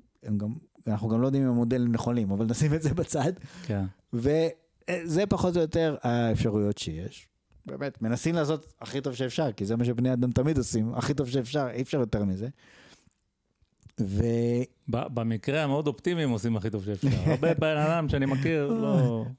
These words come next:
Speaker 1: זה
Speaker 2: לאו
Speaker 1: נכון,
Speaker 2: דווקא.
Speaker 1: אבל אתה יכול לסמוך על האנשים האלה, זה האנשים הכי רציניים שיש.
Speaker 2: כן, אוקיי.
Speaker 1: אוקיי? אני יודע, תמיד אוהבים, אה, להגיד כזה, "כן, הם כולם, אה, רמאים, גנבים, שקרנים", כמו שאנחנו תמיד אומרים על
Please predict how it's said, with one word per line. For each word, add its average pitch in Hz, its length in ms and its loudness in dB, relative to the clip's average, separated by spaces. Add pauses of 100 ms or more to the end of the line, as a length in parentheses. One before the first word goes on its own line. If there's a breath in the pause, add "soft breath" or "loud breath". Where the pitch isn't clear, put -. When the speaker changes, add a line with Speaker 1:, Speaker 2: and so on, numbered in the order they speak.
Speaker 1:
זה 196 280 4
Speaker 2:
לאו 180 100 4
Speaker 1:
נכון, 151 140 4
Speaker 2:
דווקא. 135 140 4
Speaker 1:
אבל 170 220 2
אתה 175 80 2
יכול 190 180 2
לסמוך 185 320 2
על 170 100 2
האנשים 147 320 0
האלה, 151 180 2
זה 131 120 2
האנשים 135 260 2
הכי 160 240 0
רציניים 139 360 0
שיש. - 520 -6
Speaker 2:
כן, 107 260 0
אוקיי. 110 320 -2 (200)
Speaker 1:
אוקיי? 143 480 0 (720 soft breath)
אני 135 340 0
יודע, 156 380 4
תמיד 147 340 0
אוהבים, 135 580 2 (520)
אה, 107 40 0 (920)
להגיד 117 400 -2
כזה, 104 260 -2
"כן, 143 320 0
הם 104 120 2
כולם, 113 560 0
אה, 104 60 -4 (600)
רמאים, 123 460 0
גנבים, 113 340 2
שקרנים", 123 460 0
כמו 143 140 -4
שאנחנו 143 260 -2
תמיד 151 280 -2
אומרים 131 320 2
על 113 140 2